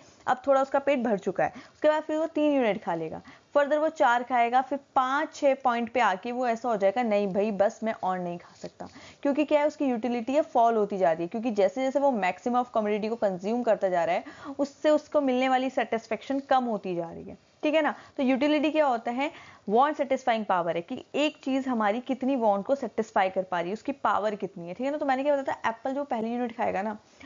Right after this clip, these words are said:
उससे मिलने वाली यूटिलिटी उसको मैक्सिमम होगी,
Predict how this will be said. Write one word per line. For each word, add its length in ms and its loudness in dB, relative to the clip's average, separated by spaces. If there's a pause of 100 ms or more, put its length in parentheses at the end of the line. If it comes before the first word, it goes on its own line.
(240)
उससे 300 0
मिलने 220 4
वाली 140 2
यूटिलिटी 420 -2
उसको 180 -2 (140)
मैक्सिमम 560 0
होगी, 320 -12